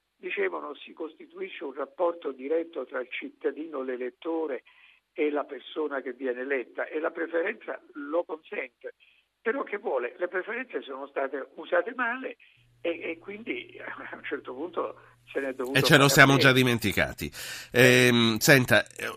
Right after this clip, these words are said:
Speaker 2: ultimissima cosa veramente, eh, in una battuta. Lei è per l'elezione diretta del nuovo senatore o va bene così?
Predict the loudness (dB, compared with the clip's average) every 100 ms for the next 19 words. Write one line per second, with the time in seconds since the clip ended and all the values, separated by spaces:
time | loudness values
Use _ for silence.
0 | 0 2 6 6 6 6 4 6 4 4
1 | 4 4 2 2 2 2 4 2 0 0
2 | 0 -2 -2 -2 -2 -2 -2 -4 -6 -8
3 | -4 -4 -2 2 4 6 4 4 2 2
4 | 0 0 2 2 2 0 0 2 2 0
5 | -4 -4 -2 -2 -2 -2 -2 -2 0 0
6 | 0 -2 -2 -2 0 4 4 4 0 -2
7 | 0 0 0 -2 -4 -8 -8